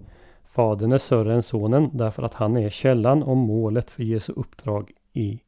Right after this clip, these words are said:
världen. Så här tänker sig många moderna exegeter, eh, eh, förklaringen till denna spänning. En variant på denna,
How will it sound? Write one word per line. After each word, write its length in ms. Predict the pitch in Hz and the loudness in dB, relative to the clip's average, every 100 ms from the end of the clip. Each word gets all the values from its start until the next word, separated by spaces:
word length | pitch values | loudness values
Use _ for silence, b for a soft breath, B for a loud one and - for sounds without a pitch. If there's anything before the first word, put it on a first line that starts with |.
| _ | _
världen. 460 | 110 110 - - 117 - _ B B B B B B B | -4 -4 -4 -10 -14 -18 _ B B B B B B B
Så 180 | - - | -12 -6
här 80 | 110 | -4
tänker 320 | - 107 - | -2 -4 -4
sig 160 | - 107 | -8 -4
många 340 | 107 104 101 - _ _ - | -4 -4 -6 -10 _ _ -6
moderna 600 | 110 104 98 104 120 - _ _ _ | -4 -2 -2 -2 -4 -6 _ _ _
exegeter, 680 | 120 - 113 107 104 - - - _ _ _ _ - 147 | -12 -10 -10 -8 -10 -12 -14 -14 _ _ _ _ -18 -10
eh, 340 | 127 107 113 | -6 -6 -8
eh, 880 | 254 - _ _ _ 165 143 127 131 | -12 -16 _ _ _ -12 -10 -10 -12
förklaringen 720 | - - - 110 113 110 101 107 _ _ _ _ _ _ - | -12 -12 -6 -6 -4 -4 -6 -12 _ _ _ _ _ _ -12
till 140 | 117 | -4
denna 200 | 104 101 | -4 -4
spänning. 480 | - 120 110 - - B B B B B B B B B B B | -6 -6 -6 -6 -18 B B B B B B B B B B B
En 220 | - 131 | 0 2
variant 640 | 117 117 110 117 175 - - | 4 2 2 2 2 0 -2
på 100 | 143 | 4
denna, 400 | 139 131 175 | 6 6 4